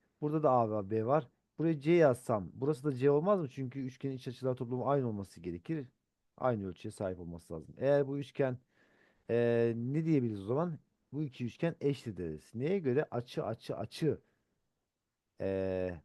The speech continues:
özür dilerim. E, açı, açı benzerlik var deriz. E, benzerlik var deriz. Açı, açı, açı benzerliği. Şöyle açı, açı, açı yazayım.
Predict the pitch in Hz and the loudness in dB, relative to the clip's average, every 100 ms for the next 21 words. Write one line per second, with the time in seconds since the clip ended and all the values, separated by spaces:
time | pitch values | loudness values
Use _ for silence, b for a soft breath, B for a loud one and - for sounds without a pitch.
0 | - - 117 110 101 85 71 _ _ - | -12 -8 -6 -4 -6 -8 -14 _ _ -10
1 | 92 92 90 90 - 117 - 127 113 131 | -8 -6 -6 -8 -8 -8 -4 -4 -2 -4
2 | 123 123 120 120 127 120 - - _ _ | 0 0 0 -2 -2 -6 -12 -20 _ _
3 | - 82 78 92 151 160 - _ _ _ | -12 -10 -8 -6 -6 -8 -18 _ _ _
4 | _ _ _ _ _ - 101 98 98 98 | _ _ _ _ _ -8 -4 -2 -2 -2
5 | 98 92 - _ _ _ _ _ _ _ | -4 -6 -14 _ _ _ _ _ _ _
6 | _ _ _ _ _ _ _ _ _ - | _ _ _ _ _ _ _ _ _ -2
7 | 117 120 127 127 127 107 92 92 120 107 | 0 0 0 -2 -2 -2 -2 -4 -6 -8
8 | 104 107 87 98 90 - 87 _ 85 82 | -8 -8 -6 -8 -8 -10 -14 _ -12 -12
9 | 78 80 78 87 147 165 _ _ - 80 | -10 -10 -8 -8 -6 -8 _ _ -12 -12
10 | - 82 73 69 - - _ 65 64 67 | -14 -16 -14 -14 -16 -18 _ -16 -14 -14
11 | 90 123 | -12 -12